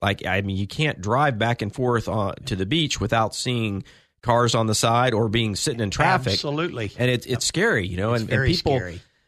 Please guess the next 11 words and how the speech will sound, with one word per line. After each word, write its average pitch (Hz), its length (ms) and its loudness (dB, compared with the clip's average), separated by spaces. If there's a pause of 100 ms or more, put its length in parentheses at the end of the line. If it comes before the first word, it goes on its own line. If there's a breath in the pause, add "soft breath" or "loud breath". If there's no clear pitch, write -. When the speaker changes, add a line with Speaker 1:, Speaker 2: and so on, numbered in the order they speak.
(100)
Speaker 1:
uh, 107 140 2
people 156 360 2
don't, 139 380 2
they 127 100 2
get 147 140 0
distracted. 135 720 0 (120)
Speaker 2:
Yeah. - 120 -6
Speaker 1:
And, 104 200 4
Speaker 2:
And 104 100 4
you 104 140 4
Speaker 1:
uh, - 20 4